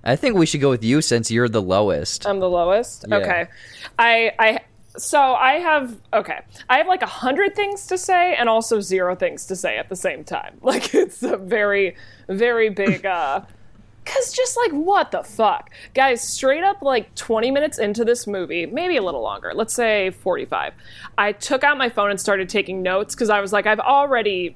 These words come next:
Speaker 2: decided I, I'm not gonna enjoy watching this, so I may as well try to understand it and have some, like,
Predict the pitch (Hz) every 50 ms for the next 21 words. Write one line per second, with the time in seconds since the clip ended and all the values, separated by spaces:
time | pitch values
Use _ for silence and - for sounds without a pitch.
0 | - - 208 196 208 - - 202 190 185 185 175 175 175 180 151 - - - 208
1 | 202 202 190 180 165 165 - 175 - 107 180 170 180 165 151 143 127 135 135 127
2 | - - 196 196 196 202 208 208 - - 202 196 196 202 202 208 214 208 196 185
3 | 190 180 175 175 - - 196 185 185 180 - 180 180 170 170 165 - - - 170
4 | 160 160 160 156 160 151 - - 185 185 175 175 170 165 - 170 - - 180 160
5 | 156 165 160 123 107 110 - -